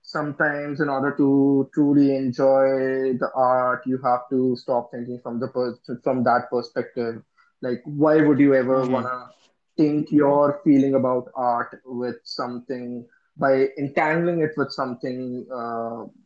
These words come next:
Speaker 1: or someone who isn't actually worth it? So again, people may have different opinions, uh,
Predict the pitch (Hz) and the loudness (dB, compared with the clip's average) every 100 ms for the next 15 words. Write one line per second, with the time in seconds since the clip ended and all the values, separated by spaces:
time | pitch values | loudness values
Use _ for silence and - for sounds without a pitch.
0 | _ _ _ - 135 123 - 147 135 131 | _ _ _ -8 -4 -4 -2 -2 -2 -4
1 | 131 131 143 147 156 147 156 143 - 147 | -4 0 4 6 6 4 4 2 2 2
2 | 139 131 127 - 104 _ _ _ _ _ | 4 4 2 -2 -10 _ _ _ _ _
3 | _ _ - 190 180 160 135 170 160 180 | _ _ -6 -2 0 0 -2 -2 0 0
4 | 175 180 175 151 160 156 185 170 147 - | -2 -2 -2 -2 -4 -6 -8 -8 -8 -6
5 | 156 175 196 196 - _ - - _ _ | -6 -6 -6 -8 -12 _ -20 -20 _ _
6 | _ _ 139 135 | _ _ -10 -8